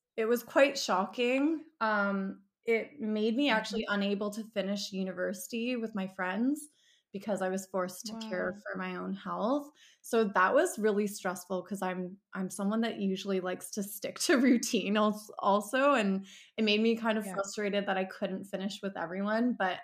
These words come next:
Speaker 1: I, I needed to take a step back with all my hospital visits and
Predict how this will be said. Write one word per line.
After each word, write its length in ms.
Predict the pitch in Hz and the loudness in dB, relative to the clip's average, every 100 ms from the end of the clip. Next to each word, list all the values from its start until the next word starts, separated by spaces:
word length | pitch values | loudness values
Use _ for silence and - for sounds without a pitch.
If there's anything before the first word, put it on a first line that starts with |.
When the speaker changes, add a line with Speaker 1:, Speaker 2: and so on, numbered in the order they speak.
| - | -4
Speaker 1:
I, 340 | 190 185 - _ | -2 -2 -8 _
I 100 | 196 | -4
needed 240 | 185 185 - | -2 -4 -6
to 120 | 214 | -6
take 180 | 214 196 | -6 -6
a 60 | |
step 320 | 196 226 - | -6 -6 -6
back 320 | 180 175 180 - - | -4 -6 -8 -16 -8
with 180 | 190 190 | -8 -6
all 140 | 180 | -8
my 100 | 180 | -8
hospital 540 | 196 190 175 - 202 196 | -10 -8 -8 -8 -4 -2
visits 520 | 208 202 214 214 - - | -2 -2 -2 -2 -8 -10
and 360 | 185 180 180 | -8 -8 -12